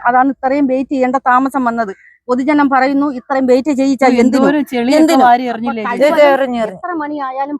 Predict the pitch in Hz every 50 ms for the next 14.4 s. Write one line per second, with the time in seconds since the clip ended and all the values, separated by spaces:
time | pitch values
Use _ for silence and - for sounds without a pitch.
0 | - 233 247 302 330 349 349 339 320 294 277 285 277 269 262 262 262 262 277 -
1 | 247 240 269 277 302 277 269 269 269 262 - 254 254 _ _ _ _ _ _ _
2 | _ _ 262 277 254 320 359 359 349 330 285 277 277 - 285 262 240 254 269 262
3 | - 294 240 - 240 240 233 262 269 285 277 269 254 233 208 226 233 269 240 233
4 | 226 214 - 202 185 180 151 - _ _ _ _ _ _ _ _ - 208 233 277
5 | 339 339 320 277 269 285 311 320 320 320 320 311 294 277 277 269 277 269 240 226
6 | 233 254 269 277 294 269 254 247 247 240 226 202 226 226 254 254 254 254 254 233
7 | - 214 202 202 233 220 220 190 208 190 190 180 180 151 147 165 151 151 156 -
8 | _ _ _ _ _ _ _ - 196 196 - 285 294 - _ 226 240 262 277 285
9 | 320 302 311 339 302 285 277 269 269 269 262 262 254 247 233 226 254 277 285 285
10 | 247 233 240 214 233 233 262 269 254 226 208 214 214 233 226 233 208 - - -
11 | 147 151 151 147 147 147 131 120 - _ _ _ _ _ _ - 269 302 370 392
12 | 311 254 214 214 214 226 233 220 262 202 190 190 196 - 240 202 202 185 190 208
13 | 214 190 185 190 196 190 175 - - 185 196 208 240 269 277 294 294 277 226 185
14 | 185 196 214 202 180 180 208 240